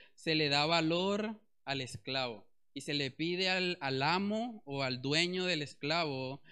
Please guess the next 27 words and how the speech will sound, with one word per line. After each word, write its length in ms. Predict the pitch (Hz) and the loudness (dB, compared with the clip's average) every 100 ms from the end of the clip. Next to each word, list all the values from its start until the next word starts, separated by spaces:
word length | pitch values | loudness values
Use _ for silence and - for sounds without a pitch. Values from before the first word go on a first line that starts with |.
| - - | -20 -6
que 160 | 143 | -2
no 540 | 135 139 151 165 175 175 | 0 0 0 0 -2 -2
abuse 960 | 139 135 147 175 - 139 127 123 127 - | -2 -2 -2 -2 -4 -4 -2 -4 -6 -10
de 160 | 131 131 | -10 -10
su 180 | 131 | -10
posición 540 | 139 131 131 - 123 127 | -10 -10 -10 -8 -8 -4
de 80 | 131 | -6
autoridad. 640 | 131 139 131 135 156 - _ _ - - | -4 -4 -2 0 -2 -4 _ _ -20 -6
Vamos 200 | 185 226 | -2 2
a 100 | 185 | 2
ver 160 | 180 | 2
otro 220 | 190 202 185 | 0 -2 -2
principio 500 | 170 151 160 165 185 | -2 -2 -4 -4 -2
en 80 | |
el 120 | 170 147 | 0 0
Nuevo 200 | 156 170 | -2 -4
Testamento 800 | 175 - 135 139 151 180 220 - _ _ _ _ _ - _ - | -8 -6 -4 -4 -4 -4 -8 -10 _ _ _ _ _ -20 _ -10
para 260 | 135 131 | -6 -6
que, 340 | 135 131 123 113 - - _ _ _ _ _ | -4 -4 -4 -10 -20 -20 _ _ _ _ _
para 200 | 131 131 | -10 -8
que 100 | 135 | -8
podamos 640 | 131 131 131 139 156 160 - | -6 -2 0 0 -2 -4 -6
contemplar 720 | 151 139 127 127 131 147 131 | -6 -4 -6 -4 0 0 -2
eso. 320 | 117 107 - _ _ _ 120 | -8 -14 -20 _ _ _ -16
Efesios 540 | - 151 156 175 175 | -4 -4 -2 -4 -4
capítulo 520 | 151 135 135 165 156 | -8 -6 -6 -2 -4
seis, 560 | - 151 180 214 - | -2 0 0 -2 -12